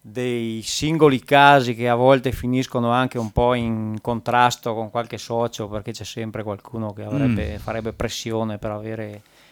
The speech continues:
Speaker 1: cioè, ci vogliono dei tempi giusti per fare le cose, per
Speaker 2: Certo.
Speaker 1: farle bene.
Speaker 2: Tempi
Speaker 1: Bisogna
Speaker 2: giusti per
Speaker 1: pensarci
Speaker 2: fare le co-,
Speaker 1: sopra,
Speaker 2: esatto.
Speaker 1: bisogna approfondire, bisogna costruire una cosa fatta bene,
Speaker 2: Sì.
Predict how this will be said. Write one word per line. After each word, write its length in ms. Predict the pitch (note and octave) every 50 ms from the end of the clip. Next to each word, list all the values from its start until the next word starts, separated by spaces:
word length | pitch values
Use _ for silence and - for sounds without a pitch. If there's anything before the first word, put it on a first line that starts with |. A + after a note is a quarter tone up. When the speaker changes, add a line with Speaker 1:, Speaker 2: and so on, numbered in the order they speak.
| _ _ -
Speaker 1:
cioè, 120 | - D#3
ci 120 | - - G#3+
vogliono 340 | F3 D3+ D3+ D3 D3 C#3+
dei 220 | C#3+ C3+ C#3+ C3+ C3
tempi 320 | - B2 A#2+ A2+ C3+ A#2+
giusti 320 | G#2+ A2 G2+ F#2 - - G#2+
per 120 | G#2+ G2+
fare 220 | - - G#2 G2+
le 120 | G2 G2 -
cose, 280 | - - G2+ G2 -
per 120 | G#2+ - A#2+
Speaker 2:
Certo. 200 | A2+ A2+ A#2+ A2+
Speaker 1:
farle 160 | A2+ G2 -
bene. 260 | G2+ G2 F#2+ F#2 F#2+ - - _ _ _ _ _ _ _
Speaker 2:
Tempi 300 | - D#3 D#3+ D#3 C#3 D3+
Speaker 1:
Bisogna 220 | D3+ C3+ D#3 E3 D3
Speaker 2:
giusti 160 | B2+ A#2+ C#3+
per 80 | B2+ B2+
Speaker 1:
pensarci 220 | C3 B2+ D3 D3
Speaker 2:
fare 120 | C3+ B2+ B2
le 60 | B2
co-, 60 | F#3+ G3 F#3+
Speaker 1:
sopra, 180 | D#3 - F#3+ F#3+
Speaker 2:
esatto. 100 | F#3 -
Speaker 1:
bisogna 260 | F2 E2+ C#3 C#3+ C#3+
approfondire, 720 | B2+ A#2 D3+ D3+ - F3+ E3+ D#3+ D3 D#3+ D#3+ E3 E3 E3+ D#3+
bisogna 320 | C#3+ C3 C3 C#3 C#3 C3
costruire 420 | - C#3 B2+ - - C#3+ C#3+ C3+ C3+
una 160 | C#3 D3+ C#3
cosa 240 | - - C#3 C#3 C#3
fatta 280 | - - C3 - B2+ A2+
bene, 340 | G#2+ A2 G#2 G2+ G2+ G2+ G#2+
Speaker 2:
Sì. 140 | - -